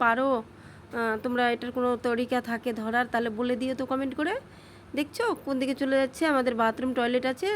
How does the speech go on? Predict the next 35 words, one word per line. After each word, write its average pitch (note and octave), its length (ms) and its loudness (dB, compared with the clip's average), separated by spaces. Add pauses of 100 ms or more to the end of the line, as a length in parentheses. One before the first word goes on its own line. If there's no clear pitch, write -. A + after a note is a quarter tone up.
(260)
পিছনে B3 320 -2
ট্যাঙ্কি, B3+ 420 0
ওদিকে G#3+ 260 2
চলে G3+ 240 -2
যাচ্ছে। F3 300 -6
দেখতে - 240 -6
পাচ্ছ? F4 200 -6 (1040)
এত F4 240 -4 (140)
দুষ্টু F4 300 0
না, C#4 160 4 (600)
আগে D4+ 200 0
প্রচুর, F#4 340 -2 (180)
প্রচণ্ড F#4+ 340 2
হ্যারাসমেন্ট C4+ 480 2
করে, A3 200 0
সারাদিন B3 480 -2
আমাকে A#3+ 240 0
হ্যারাস A#3+ 300 -4
করে B3+ 200 -2
করে A#3 160 -2
মেরে A3+ 220 0
ফেলে। G3+ 320 -4
এর A3 120 -4
ঘাস, G#3+ 480 0
এর G#3+ 180 -4 (500)
খাবার, G3+ 540 0
এর G#3+ 200 0
বাটি G3+ 380 0 (100)
ধোও, G#3 280 0 (300)
মানে A#3 180 0 (540)
ইত্যাদি G4+ 400 4
ইত্যাদি C4+ 320 2
কাজ G3+ 200 0
থাকে A3 260 -4
এদের, G3 220 -2